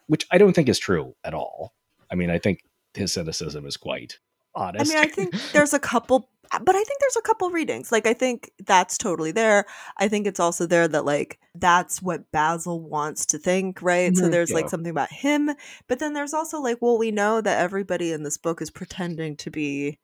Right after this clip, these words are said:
Speaker 2: something important that they really aren't. And so
Speaker 1: Yeah.
Speaker 2: whether it's true or not, I think it's the calling attention to it that's interesting to me.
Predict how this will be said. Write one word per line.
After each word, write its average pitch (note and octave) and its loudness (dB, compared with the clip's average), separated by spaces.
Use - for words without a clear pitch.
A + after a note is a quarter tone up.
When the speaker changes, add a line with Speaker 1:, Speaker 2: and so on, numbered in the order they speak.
Speaker 2:
something E3+ -2
important D3+ -4
that D#3 -2
they D#3 2
really D3 -2
aren't. D#3+ -4
And G#3+ 2
so G#3 8
Speaker 1:
Yeah. - 8
Speaker 2:
whether A3+ 6
it's - 2
true F3 0
or D#3 2
not, E3+ -2
I A3+ 0
think G#3+ -2
it's - -4
the F#3 0
calling G#3 4
attention F#3+ -2
to D#4+ -2
it E4 -2
that's E4 -2
interesting F4 -2
to F#4 -4
me. G4+ 0